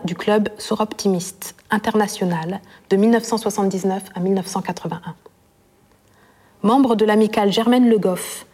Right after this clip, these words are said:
regroupant toutes les anciennes normaliennes, elle fut aussi membre du club de Dakar et du Cercle Féminin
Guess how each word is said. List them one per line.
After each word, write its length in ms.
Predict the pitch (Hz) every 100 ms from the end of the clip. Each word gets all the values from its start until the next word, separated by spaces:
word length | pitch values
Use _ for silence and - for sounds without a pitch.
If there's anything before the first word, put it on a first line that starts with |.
| _ -
regroupant 460 | 220 220 233 220
toutes 320 | 208 320 320
les 160 | 247 226
anciennes 320 | 214 226 196
normaliennes, 720 | 214 226 202 180 180 185 220 - - _ - -
elle 120 | 196
fut 140 | 190 226
aussi 240 | 208 -
membre 320 | 214 233 226
du 100 | 202
club 220 | - 226 202
de 80 |
Dakar 560 | 202 190 190 185 196 - 202
et 40 |
du 80 | 175
Cercle 360 | - 196 -
Féminin 420 | 190 196 185 175